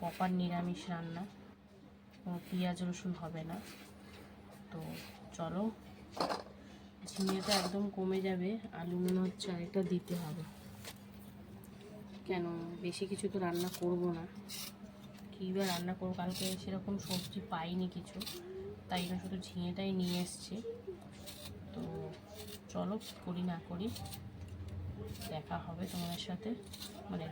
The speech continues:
দেখাবো। তো চলো, আলুটা কেটে নিলাম, আর ঝিঙেও কাটা হয়ে গেছে। এই দেখো, হয়ে গেছে আলু কাটা, আলু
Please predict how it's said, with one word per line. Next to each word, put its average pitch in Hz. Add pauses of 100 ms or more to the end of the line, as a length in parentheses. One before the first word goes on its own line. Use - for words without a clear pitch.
দেখাবো। 165 (1300)
তো 180 (180)
চলো, 180 (140)
আলুটা 185
কেটে 190
নিলাম, 214 (1400)
আর 165 (100)
ঝিঙেও 196
কাটা 190
হয়ে 185
গেছে। 185 (3000)
এই 466
দেখো, 466 (960)
হয়ে 185
গেছে 185 (100)
আলু 175
কাটা, 175 (960)
আলু 190